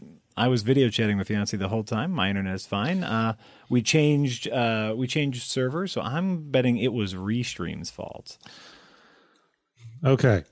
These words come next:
Speaker 1: S-
Speaker 2: Yeah, I've had s-, the occasional issue with Restream.
Speaker 1: Yeah, so, you know, I'm fine, by the way. The bus didn't hit me.
Speaker 2: Okay. All right. Well, now that's out of the way, let's start those super chats again.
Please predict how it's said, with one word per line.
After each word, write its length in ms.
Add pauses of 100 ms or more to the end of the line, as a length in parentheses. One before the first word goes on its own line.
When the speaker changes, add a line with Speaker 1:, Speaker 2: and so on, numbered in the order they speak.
Speaker 1:
S- 200
Speaker 2:
Yeah, 300 (320)
I've 80
had 140
s-, 260
the 140
occasional 460
issue 280
with 160
Restream. 500
Speaker 1:
Yeah, 360
so, 640 (680)
you 140
know, 380
I'm 180
fine, 400
by 200
the 100
way. 260
The 140
bus 240
didn't 240
hit 180
me. 160 (1120)
Speaker 2:
Okay. 160 (580)
All 100
right. 220 (260)
Well, 200
now 180
that's 280
out 120
of 40
the 60
way, 200
let's 180
start 300
those 180
super 240
chats 300
again. 800